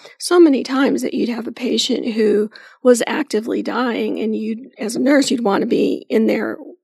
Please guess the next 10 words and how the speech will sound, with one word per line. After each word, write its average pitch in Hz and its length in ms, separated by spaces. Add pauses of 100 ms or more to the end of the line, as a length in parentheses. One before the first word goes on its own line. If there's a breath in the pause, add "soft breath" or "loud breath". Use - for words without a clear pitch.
(340)
with 254 400
them, 254 440
but - 280 (560 soft breath)
you 269 180
had 269 360 (300)
eight, 233 320
ten 220 280
other 214 240
patients - 640
that, - 160